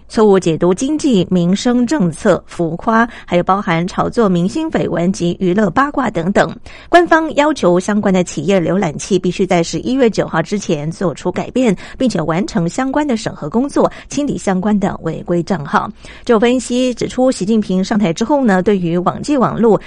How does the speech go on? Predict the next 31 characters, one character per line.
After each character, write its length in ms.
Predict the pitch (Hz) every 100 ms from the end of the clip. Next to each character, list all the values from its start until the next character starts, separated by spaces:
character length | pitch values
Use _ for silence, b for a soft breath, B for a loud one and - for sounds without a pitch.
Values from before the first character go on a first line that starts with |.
| B
社 240 | - 285
交 260 | 226 240 - -
媒 200 | 165 208
体， 180 | -
还 160 | 175 156
包 180 | 165 226
含 220 | 220 156
了 140 | 165 -
N 200 | 240 254 247
G 160 | 233
O 180 | - 220
的 100 | 180
组 200 | 165 160
织、 280 | - 262 294 B B
维 120 | 202
权 240 | - 233
运 220 | 240 269 220
动 220 | 226 165
相 200 | 190 196
关 240 | 208 208
的 240 | 180 156 160
教 340 | - 285 202
会 260 | 175 302 262
以 120 | -
及 260 | 165 165 156
新 240 | - 269
闻 160 | 254 180
媒 140 | 180
体 160 | 196 160
等 220 | - 190
等， 120 | 208